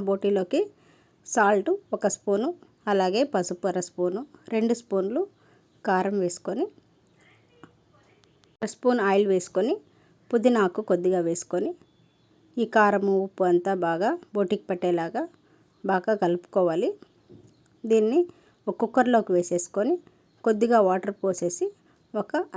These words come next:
ఐదు విజిల్ అనేది కుక్కర్ పెట్టుకోవాలి. ఇప్పుడు బాండలు పెట్టి క్లీన్ చేసుకున్న గోంగూరని వేసుకోవాలి.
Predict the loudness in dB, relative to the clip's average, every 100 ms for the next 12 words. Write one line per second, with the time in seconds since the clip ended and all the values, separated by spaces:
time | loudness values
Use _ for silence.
0 | 0 2 0 0 0 2 0 0 -2 -2
1 | -12 _ _ -8 0 0 0 -4 -6 -10
2 | -8 -6 -4 -6 _ _ _ _ -8 -6
3 | -2 -2 -4 -14 _ _ _ _ _ _
4 | _ -4 2 4 6 2 0 -2 0 0
5 | -2 _ _ _ _ _ _ _ _ _
6 | -2 2 2 2 -4 -4 -4 -2 -4 -6
7 | _ _ _ -8 2 6 6 6 4 0
8 | -2 _ _ _ _ -8 -6 -6 -2 0
9 | 0 -2